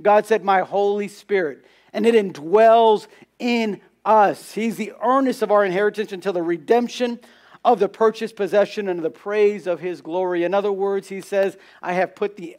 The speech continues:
Holy Spirit in you that have trusted in me." And you say, "Well, why is that important?" Well, because that makes us his. And now that we are his, he says, "Let me tell you something.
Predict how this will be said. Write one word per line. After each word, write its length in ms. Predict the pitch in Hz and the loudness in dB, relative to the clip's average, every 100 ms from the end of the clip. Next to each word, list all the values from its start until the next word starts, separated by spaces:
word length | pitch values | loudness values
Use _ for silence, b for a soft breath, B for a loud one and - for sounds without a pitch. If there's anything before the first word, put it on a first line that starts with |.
| - | -16
Holy 320 | 175 190 185 | -8 -6 -6
Spirit 360 | - 185 185 - | -8 -6 -6 -8
in 220 | 190 180 | -10 -10
you 460 | 190 185 151 104 _ _ _ _ _ _ _ | -6 -4 -6 -8 _ _ _ _ _ _ _
that 80 | 175 | -8
have 100 | 165 | -6
trusted 320 | - 160 160 | -6 -8 -8
in 140 | 139 120 | -12 -14
me." 80 | 104 | -20
And 1000 | _ _ _ _ _ _ _ _ - 220 | _ _ _ _ _ _ _ _ -12 -2
you 20 | |
say, 120 | 233 | 2
"Well, 200 | 208 202 | 4 4
why 180 | 220 269 | 4 6
is 220 | 269 196 | 4 2
that 240 | 208 240 240 | 4 2 2
important?" 420 | 196 220 214 190 | 0 0 0 0
Well, 140 | 196 | -4
because 400 | 185 202 220 160 | -4 -2 -2 0
that 480 | 175 254 269 233 - b b b | 2 4 4 2 -2 b b b
makes 360 | 190 226 226 | -2 0 0
us 240 | - 190 - | 0 -2 -2
his. 520 | 185 170 113 110 _ _ _ _ _ _ _ _ _ _ _ _ _ _ _ _ _ B - | -4 -4 -6 -16 _ _ _ _ _ _ _ _ _ _ _ _ _ _ _ _ _ B -4
And 160 | 220 | 0
now 220 | 233 330 | 4 6
that 160 | 320 254 | 6 4
we 220 | 277 277 | 2 4
are 160 | 254 226 | 6 4
his, 560 | 175 269 262 226 202 | 2 2 4 4 2
he 120 | 220 214 | -2 -4
says, 280 | 226 202 | -2 0
"Let 80 | 220 | -2
me 80 | 233 | -6
tell 200 | 226 214 | -4 -2
you 120 | 208 | -4
something. 420 | - 175 139 117 | -4 -4 -4 -18